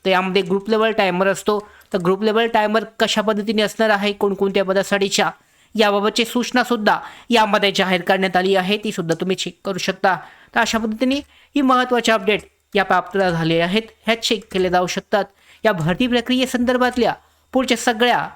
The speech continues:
अत्यंत महत्त्वाच्या अपडेट प्राप्त करण्यासाठीच नोकर भरतीच्या YouTube चॅनलला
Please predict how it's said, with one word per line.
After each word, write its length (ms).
अत्यंत 320
महत्त्वाच्या 600
अपडेट 360
प्राप्त 340
करण्यासाठीच 640
नोकर 280
भरतीच्या 500
YouTube 280
चॅनलला 440